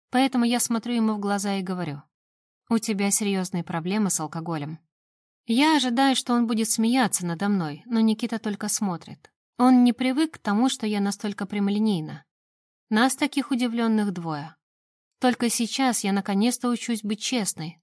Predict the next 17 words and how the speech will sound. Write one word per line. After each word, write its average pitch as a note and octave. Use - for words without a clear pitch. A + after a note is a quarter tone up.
даже G#3
когда F#3+
это F#3
трудно. E3
"Пожалуйста", — G#3
говорю G#3+
я G3+
более F#3
мягко, — E3
"ты A3
замечательный G3
человек. F#3
Ты A3+
можешь B3
прожить F#3
прекрасную F#3+
жизнь A3